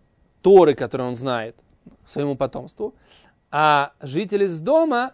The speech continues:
которые даже не только своему потомству не передавали ничего хорошего, но вообще, в принципе, никому не хотели, они называются, э, хатаим меот. То есть это называется человек, который даже близким своим не хочет ничего дать хорошего. Это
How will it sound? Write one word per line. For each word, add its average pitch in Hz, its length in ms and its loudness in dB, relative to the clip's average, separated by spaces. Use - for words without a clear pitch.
которые 190 520 0
даже 214 540 4
не 156 140 -8
только 262 240 4
своему 285 220 -2
потомству 208 360 -2
не 156 140 -6
передавали 143 340 0
ничего 135 180 -8
хорошего, 131 360 -6
но 139 120 -8
вообще, 160 360 0
в - 80 -6
принципе, 214 360 -4
никому 160 480 -2
не 151 120 -12
хотели, 226 480 -2
они 208 200 -4
называются, 180 640 -2
э, 123 840 -4
хатаим 156 600 -4
меот. 147 320 0
То - 60 -20
есть - 160 -20
это 202 220 0
называется 175 480 -4
человек, 175 360 -4
который 180 400 0
даже 160 360 -2
близким 175 560 -2
своим 139 220 -8
не 131 60 -10
хочет 135 220 -8
ничего 135 220 -12
дать 131 180 -6
хорошего. 180 500 -8
Это 185 380 -6